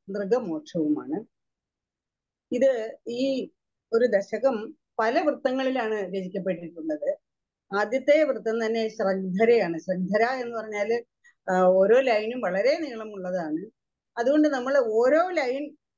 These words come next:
ചൊല്ലുക. ആ, ഓരോ ലൈൻ, നാല് ലൈനും ഓരോ പ്രാവശ്യം ചൊല്ലുക. അത് കഴിഞ്ഞ് നാല് ലൈനും കൂടി ഒന്നിച്ച് ചൊല്ലുക. അതാണ് ഇന്നത്തെ പാരായണ രീതി.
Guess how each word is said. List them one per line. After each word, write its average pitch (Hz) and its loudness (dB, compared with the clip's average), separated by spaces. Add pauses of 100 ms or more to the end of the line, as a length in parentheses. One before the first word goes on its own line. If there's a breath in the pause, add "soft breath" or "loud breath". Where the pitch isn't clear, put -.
(180)
ചൊല്ലുക. 190 -8 (1000)
ആ, 196 -2 (600)
ഓരോ 262 6
ലൈൻ, 294 -2
നാല് 240 -2 (220)
ലൈനും 220 0
ഓരോ 214 2
പ്രാവശ്യം 196 -2
ചൊല്ലുക. 185 -2 (100)
അത് 262 -2
കഴിഞ്ഞ് 262 -4
നാല് 233 -10
ലൈനും 208 -8
കൂടി 208 -6
ഒന്നിച്ച് 202 -4
ചൊല്ലുക. 151 2 (580)
അതാണ് 240 6
ഇന്നത്തെ 233 2
പാരായണ 185 2
രീതി. 160 0